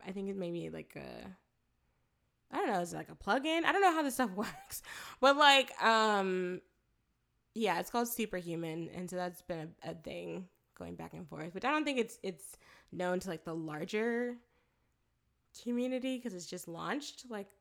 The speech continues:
a couple weeks ago. But, um, yeah, that was the big thing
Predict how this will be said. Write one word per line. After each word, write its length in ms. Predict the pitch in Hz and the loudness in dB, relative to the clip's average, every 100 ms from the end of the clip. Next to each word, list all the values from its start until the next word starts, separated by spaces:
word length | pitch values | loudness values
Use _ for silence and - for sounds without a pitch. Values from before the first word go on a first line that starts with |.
| - - | -20 -18
a 80 | |
couple 280 | 185 202 208 | -10 -8 -4
weeks 240 | 208 220 262 | -4 -4 -6
ago. 340 | 262 262 262 | -4 -2 -4
But, 240 | 175 160 143 - | -4 -8 -8 -12
um, 400 | 151 131 87 80 | -10 -10 -12 -16
yeah, 280 | - 165 127 120 180 - | -8 -6 -6 -10 -12 -10
that 140 | 175 | -8
was 180 | 165 165 | -8 -8
the 80 | 160 | -10
big 220 | 156 151 | -12 -10
thing 400 | 147 135 143 165 | -10 -8 -8 -10